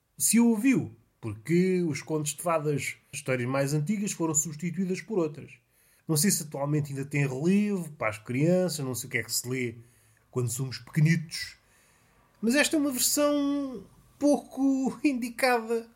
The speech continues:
para as crianças. A história da Gata Borralheira é muito simples, meus amigos. Está uma família feliz, a mãe morre, o pai arranja outra gaja, a madrasta já tem duas filhas, e depois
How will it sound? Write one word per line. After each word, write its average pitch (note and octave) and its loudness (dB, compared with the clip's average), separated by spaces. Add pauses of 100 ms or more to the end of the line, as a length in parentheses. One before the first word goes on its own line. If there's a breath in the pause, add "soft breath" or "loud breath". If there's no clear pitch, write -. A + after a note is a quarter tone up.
(120)
para G#3 -4
as - 0
crianças. G3 0 (420 soft breath)
A D#3+ -4
história A3 0
da G#3 -2
Gata A3 -2
Borralheira A3 2
é A#3+ 6
muito A#3+ 0
simples, G#3+ -2
meus E3+ -4
amigos. C#3 -12 (140)
Está - 0
uma F#3+ 4
família G3 2
feliz, C#4 0 (540)
a E3+ 2
mãe F3 4 (220)
morre, A#3 2 (680)
o C#3+ -4
pai F3 4
arranja E3+ 2
outra G3+ -2
gaja, A#3+ 2
a F3 2
madrasta G3 2
já D#3+ 0
tem F3+ 0
duas F3+ 0
filhas, C4+ 0 (580 soft breath)
e A#3 0
depois D#4+ 0